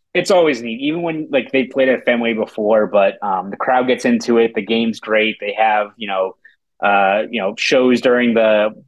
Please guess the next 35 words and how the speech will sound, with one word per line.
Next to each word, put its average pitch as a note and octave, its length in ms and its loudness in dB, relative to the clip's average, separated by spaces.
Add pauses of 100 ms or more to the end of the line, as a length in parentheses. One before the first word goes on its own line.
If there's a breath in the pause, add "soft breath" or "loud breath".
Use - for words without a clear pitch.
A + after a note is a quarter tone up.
the A2 180 2
intermission. A#2 880 -2 (100)
Um, - 540 -4 (180)
it, D#3+ 120 2
it, F3+ 300 2
I E3+ 120 2
think F3 200 -2
the E3 60 0
spectacle C3+ 440 0
of B2 80 0
it C3 140 0 (340 soft breath)
still C#3+ 340 -4
hits, G2+ 280 -6
especially C#3+ 340 0
if B2 100 -2
you're A#2+ 140 0
there A2 220 2
and A2+ 100 -4
taking A2+ 340 -4
in. A#2+ 140 -4
If B2 160 -6
you A3 240 2 (240 soft breath)
know C#3 260 2
what C3+ 240 4
it A#2+ 100 0
is B2+ 140 0
going A#2 240 -2
into A#2+ 220 -8
it, C#3 80 -2
if A2 100 -2
it's G#2 160 -14
not B2 160 0
going B2+ 160 0
to A2+ 80 0
be A#2+ 400 0